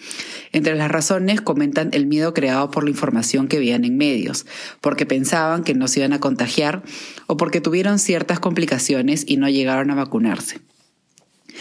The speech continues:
Probablemente esos testimonios sean la parte más efectiva de toda la campaña,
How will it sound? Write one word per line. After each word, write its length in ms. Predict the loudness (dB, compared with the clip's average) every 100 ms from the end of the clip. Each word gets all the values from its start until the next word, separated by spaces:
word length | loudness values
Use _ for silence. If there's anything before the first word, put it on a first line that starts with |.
| -16 -4
Probablemente 880 | 0 2 0 2 2 2 0 0
esos 220 | 0 0 0
testimonios 600 | 0 0 2 2 2 2
sean 220 | 0 2
la 120 | 2
parte 400 | 0 -2 -2 -2
más 200 | -2 0
efectiva 440 | 0 0 0 0 0
de 80 | 0
toda 180 | 0
la 100 | 0
campaña, 520 | 0 0 0 0 0